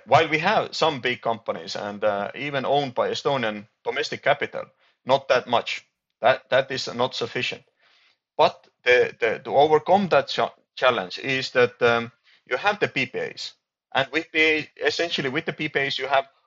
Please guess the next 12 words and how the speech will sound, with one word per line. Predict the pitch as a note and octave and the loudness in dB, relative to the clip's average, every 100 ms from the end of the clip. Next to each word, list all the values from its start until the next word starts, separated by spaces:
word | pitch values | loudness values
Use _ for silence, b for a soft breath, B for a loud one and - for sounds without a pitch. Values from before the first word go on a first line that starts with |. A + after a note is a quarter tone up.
| _ - | _ 4
almost | E3+ - E3 - | 4 6 2 0
the | C#3+ | -4
same | - D3 C#3 | 0 0 0
certainty | C3+ C#3 C3 B2 A2+ A#2 | -2 -2 -2 -6 -6 -2
of | A2+ - | 0 0
offtake | B2 - D3 E3 - _ _ _ _ _ _ _ _ - | -4 -4 -6 -6 -12 _ _ _ _ _ _ _ _ -2
and | B2+ C3+ A#2+ | 0 0 0
de-risking | C#3+ C#3+ C#3+ - B2 | 2 4 2 -2 -4
of | A#2+ A2 | -4 -2
the | A2+ | -4
political | - A#2+ A#2+ A#2 | -2 -4 -4 -6
pro-, | A#2 G2+ | -4 -6